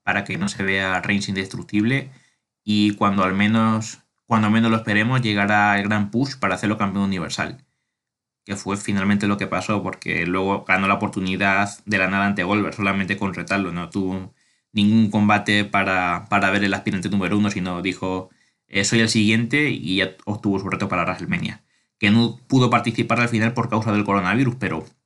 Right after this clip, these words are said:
que su oportunidad la tenía. Y de hecho, aunque estuviera varios meses fuera, fue llegar, literalmente, atacó a The Fiend y la semana siguiente de SummerSlam, en el pay-per-view, me parece que fue Payback, ganó el título, o sea que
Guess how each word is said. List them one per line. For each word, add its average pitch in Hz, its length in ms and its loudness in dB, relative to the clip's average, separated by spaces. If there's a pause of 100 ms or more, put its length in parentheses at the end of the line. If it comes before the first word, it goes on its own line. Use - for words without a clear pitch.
(640)
que 104 80 -8
su 101 100 -4
oportunidad 101 420 0
la 107 100 2
tenía. 87 440 -4 (640)
Y 98 100 4
de 107 80 4
hecho, 110 140 0
aunque 110 140 2
estuviera 104 360 2
varios 104 220 2
meses 104 240 -2
fuera, 123 360 0
fue 113 200 0
llegar, 104 520 0 (100)
literalmente, 104 600 0
atacó 98 260 -2
a 98 60 0
The 92 100 -2
Fiend 107 200 -2
y - 20 -4
la 95 100 -4
semana 98 300 -4
siguiente 90 300 -6
de 95 100 -6
SummerSlam, 110 640 -2
en 95 140 -6
el 90 400 -4
pay-per-view, 95 420 -2
me 92 100 -2
parece 98 300 -2
que 90 80 -8
fue 85 260 -8
Payback, 113 460 -2 (460)
ganó 110 200 4
el 101 120 4
título, 101 300 0
o 87 40 -2
sea 85 260 -4
que 73 320 -6